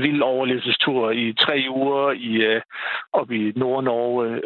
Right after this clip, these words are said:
hvor han bare skulle have det rigtige udstyr og ikke måtte fryse. Så det var jo alt lige fra tøj, øh, og jakker, bukser, øh, tasker, sko, øh,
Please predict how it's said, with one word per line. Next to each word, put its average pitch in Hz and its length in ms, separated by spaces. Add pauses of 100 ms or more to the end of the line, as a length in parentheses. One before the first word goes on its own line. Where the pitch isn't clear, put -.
hvor 120 220
han 117 140
bare 120 220
skulle 117 280
have 117 200
det 131 140
rigtige 156 240
udstyr 156 400
og 131 160
ikke 135 160
måtte 127 220
fryse. 131 340
Så 123 160
det 139 120
var 131 120
jo 113 100
alt 127 280
lige 131 240
fra 104 300 (840)
tøj, 120 200 (380)
øh, 104 420 (340)
og 311 240 (360)
jakker, 120 640 (100)
bukser, 127 460 (180)
øh, 110 420 (300)
tasker, 131 540 (500)
sko, 156 520 (180)
øh, 120 460